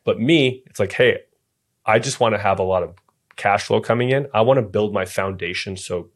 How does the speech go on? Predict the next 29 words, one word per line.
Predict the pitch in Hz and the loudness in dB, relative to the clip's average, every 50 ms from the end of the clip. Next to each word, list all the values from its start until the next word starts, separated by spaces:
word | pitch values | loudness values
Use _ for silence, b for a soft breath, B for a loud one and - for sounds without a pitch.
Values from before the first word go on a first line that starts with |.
| _ - - | _ -6 -4
I'm | 101 101 | -4 -4
conservative | - 110 98 95 - 101 98 95 92 98 90 | -4 -6 -8 -6 -6 -6 -6 -6 -6 -8 -6
that | 90 87 85 | -6 -6 -6
way. | 82 | -4
I | 82 | -4
want | 98 107 110 | -4 -2 -2
my | 101 95 | -4 -4
foundation | - 95 85 85 82 90 80 - - - 101 | -4 -6 -8 -8 -10 -12 -12 -12 -10 -10 -10
to | 92 | -10
be | 87 92 | -10 -10
so | - - - 92 | -8 -6 -6 -6
strong. | - - - 90 87 101 113 113 B B B B - | -6 -8 -8 -4 -2 -2 -2 -2 B B B B -6
And | 101 104 104 | -2 0 0
then | 104 104 | 2 0
I'll | 101 98 | 0 0
take | - 117 117 113 - | 0 -2 -2 0 0
that | 110 92 - - | 0 0 -2 -4
cash | - 98 92 104 - | -4 -4 -4 -4 -4
flow | - 123 127 139 151 147 B B B - | 0 2 4 4 4 2 B B B -12
and | 104 95 | -12 -10
keep | - - 110 - - | -8 -8 -8 -6 -2
going, | - 104 104 101 95 | -2 -2 -2 -2 -2
buy | 87 95 95 95 | -2 -4 -4 -4
more | 95 92 87 85 | -4 -4 -6 -2
real | 92 104 110 | 0 2 2
estate, | 113 113 - 143 143 - - | 2 2 2 0 0 0 -2
which | 104 - - | -6 -6 -6
will | 101 98 95 | -6 -6 -4
multiple. | 98 98 101 98 - 90 87 - - | -4 -4 -6 -6 -8 -12 -18 -20 -20